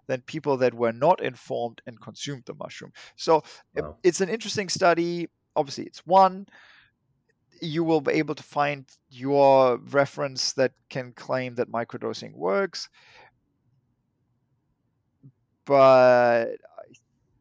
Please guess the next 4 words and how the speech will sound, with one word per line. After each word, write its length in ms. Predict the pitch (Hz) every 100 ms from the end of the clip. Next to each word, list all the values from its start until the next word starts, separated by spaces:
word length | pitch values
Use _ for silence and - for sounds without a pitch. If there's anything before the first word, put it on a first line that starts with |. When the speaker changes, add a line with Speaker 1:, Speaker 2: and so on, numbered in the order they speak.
| _
Speaker 1:
think 220 | 143 135 - _
it's 500 | 110 - - - - _ _ _ _ _ _ _
h-, 120 | - - _ _ _ _ _ _
l-, 140 | 170